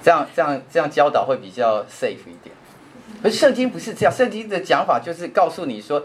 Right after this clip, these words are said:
你就是要信我，我就会帮你，就是这样子。其实圣经讲得很简单，圣经也没有讲得很复杂，怎么帮是上帝的事情。OK，我没有讲错哦，你不要来找我，钟牧师，你说，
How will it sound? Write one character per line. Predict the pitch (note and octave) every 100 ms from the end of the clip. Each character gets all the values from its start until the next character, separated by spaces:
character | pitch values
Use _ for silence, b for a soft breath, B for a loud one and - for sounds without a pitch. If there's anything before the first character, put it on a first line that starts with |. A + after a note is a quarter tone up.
| B
你 | F#3+
就 | A3
是 | B3
要 | A#3
信 | A3+ B3+ F#3+ C#3
我， | A2+
我 | C3+
就 | C3 G#3
会 | E3+
帮 | - D3 D#3
你， | B2
就 | F#2 F#3
是 | F#3
这 | E3+
样 | F#3 C3
子。 | - B B
其 | - A#3
实 |
圣 | B3 B3+
经 | A#3 G#3+
讲 | C3+
得 |
很 | C3+ C3+ -
简 | - B2+ F#2
单， | A2+ G2 - b -
圣 | A#3
经 | A#3+
也 | F3
没 | F3+
有 |
讲 | G3 -
得 | A#2+
很 | A2
复 | - E3
杂， | - F#2+ - B B
怎 | F3
么 | F3
帮 | F#3+ A3+ A3
是 |
上 | G#3 G3+ E3+
帝 | D#3+
的 | A#2+
事 | A2 C3
情。 | - - - - - b b b b _ _ -
OK， | B2
我 | C#3
没 | D#3+
有 | A#3
讲 | - G#2
错 | - E3+ G#2 -
哦， | G2 G2+
你 |
不 | B2
要 | E3+
来 | C3
找 | C3 A#2
我， | C#3 A2
钟 | F#2 G3+
牧 | B3
师， | A#3 A3
你 | E3+
说， | B3 A#3+